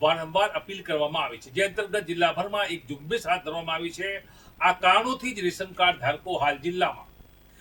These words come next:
આવેલી ડીસા મામલતદાર કચેરી, પાલનપુર કચેરી અને સમગ્ર જિલ્લામાં ગ્રામ્ય અને શહેરી વિસ્તારમાં વસવાટ કરતા રેશન કાર્ડ ધારકો ઈ કે વાય સી કરાવવામાં પહોંચી રહ્યા છે. સરકારનો અને ખાસ કરીને જિલ્લાના જે આ સમાહર્તા કલેક્ટર મિહિર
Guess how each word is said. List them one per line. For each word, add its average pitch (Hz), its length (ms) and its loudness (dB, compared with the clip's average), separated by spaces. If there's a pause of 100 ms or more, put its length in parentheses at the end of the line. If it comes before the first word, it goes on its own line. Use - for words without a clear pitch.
(200)
આવેલી 190 300 4
ડીસા 185 380 2
મામલતદાર 156 440 -2
કચેરી, 190 320 -8
પાલનપુર 151 380 -2
કચેરી 202 220 -6
અને 208 160 -6 (180)
સમગ્ર 226 340 -4
જિલ્લામાં 160 460 0 (400)
ગ્રામ્ય 254 380 2
અને 262 160 -2
શહેરી 160 300 -4
વિસ્તારમાં 151 600 -4 (340)
વસવાટ - 540 4
કરતા 147 240 2
રેશન 151 380 -4
કાર્ડ 139 260 0
ધારકો - 400 -2
ઈ 220 160 -8 (280)
કે 143 100 -6
વાય 139 140 0
સી 139 140 -10
કરાવવામાં 120 500 -6 (100)
પહોંચી - 260 -12
રહ્યા - 280 -18
છે. - 100 -20 (720)
સરકારનો 247 500 2
અને 220 160 0
ખાસ 165 180 2
કરીને 180 160 -12
જિલ્લાના 156 560 2
જે 120 180 -14
આ 113 260 -6
સમાહર્તા 123 520 -6
કલેક્ટર 143 400 -6
મિહિર - 240 -16